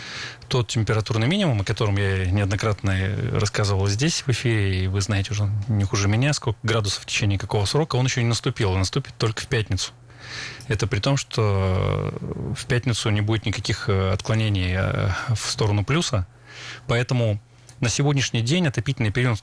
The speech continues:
период с точки зрения триста пятьдесят четвертых правил, он еще не наступил. Но, тем не менее, мы, э, сто процентов подключили, э, все объекты, которые у нас есть в городе Ижевске. И, э, что это значит? Вот, э, это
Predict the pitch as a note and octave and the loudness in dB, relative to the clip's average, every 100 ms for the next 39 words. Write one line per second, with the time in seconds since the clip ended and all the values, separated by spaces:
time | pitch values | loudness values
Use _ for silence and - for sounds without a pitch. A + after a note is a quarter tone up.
0 | - A#2+ A#2 - A#2 - G#2 A2+ G2+ G#2 | -2 0 0 0 -2 0 0 2 0 -2
1 | - - G#2+ - A#2 G#2+ - D3+ C#3+ A2+ | -4 -4 -2 0 -2 -2 0 2 2 2
2 | B2+ - A#2 A2 A#2 G#2+ - - G#2 F2 | 2 2 2 2 2 0 -4 -4 0 -2
3 | - - - - - - - - - - | -4 -16 -20 -20 -20 -20 -14 -10 -8 -2
4 | A#2+ D#3+ E3+ D#3 E3+ E3 B2+ C3+ C3+ - | 0 2 2 2 2 2 2 2 2 0
5 | G#2+ G#2 G#2 G2+ - - - - - D3 | 2 2 2 0 -2 -14 -20 -8 -4 -2
6 | - A#2 A#2+ F#2+ - - A#2+ - C3+ A2+ | 0 0 0 0 -2 -2 0 0 2 2
7 | G2+ G2 A2 G2+ G2 - - B2+ A2+ G2+ | 2 0 0 2 0 -2 -2 0 2 2
8 | G#2 - G2 F#2 F#2+ G2 G2 - A2 G#2+ | -2 0 0 2 0 0 -2 -2 0 2
9 | G2 G#2 - G2 G2+ G#2+ F#2 F#2+ G#2 C#3 | 2 2 0 0 2 2 2 0 2 0
10 | - - - - - - - - B2 B2 | -2 -12 -18 -20 -18 -16 -14 -4 0 2
11 | A#2+ A#2+ A2+ G#2 G#2 G2+ - F3 - C3+ | 0 0 0 2 2 0 -4 -8 -2 0
12 | A#2 A2 - - - G#2 F#2 - C3 B2 | 2 2 0 -6 -4 -4 -4 -4 -2 0
13 | C3 A2 A2 | 0 0 -2